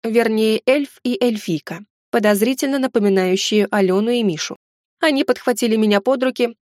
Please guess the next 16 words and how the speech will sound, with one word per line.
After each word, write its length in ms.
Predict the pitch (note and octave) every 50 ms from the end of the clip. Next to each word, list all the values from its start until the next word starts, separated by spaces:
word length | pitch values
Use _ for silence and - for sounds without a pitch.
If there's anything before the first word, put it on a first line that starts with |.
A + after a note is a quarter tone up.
| _ _
и, 80 | - D4+
наперебой 560 | C#4+ D#4 - - C4+ C#4 C4 A#3 C#4 C4+ B3+
вещая 480 | A3 A#3+ A#3+ - C4 B3 A#3+ A#3 G#3+ G#3+
о 60 | G#3
том, 180 | - A#3+ A#3 A3
какая 360 | - G#3+ G3+ - A3 G#3+ G3+
я 160 | F#3+ F#3 F3+
молодец, 580 | F3 F3 E3+ F3 E3+ E3+ F#3+ A#3 D4 - - _ _ _ _ -
довели 380 | A#3+ A#3+ C4+ C4+ C#4+ C4+ C#4
до 120 | B3 A#3 A3
центрального 600 | - B3 A3+ G#3+ A3+ G#3 G3 F#3+ F#3+ F#3 F#3+ F3+
здания, 440 | F3 F3 F#3 G#3 B3+ B3+ B3+ B3+
втолкнув 480 | B3+ - - F#3 F#3+ - - G#3 A3 G#3+
в 40 | A#3+
его 220 | G3+ F#3+ F#3 G3
двери. 340 | F#3 F3 E3+ D#3+ E3 - -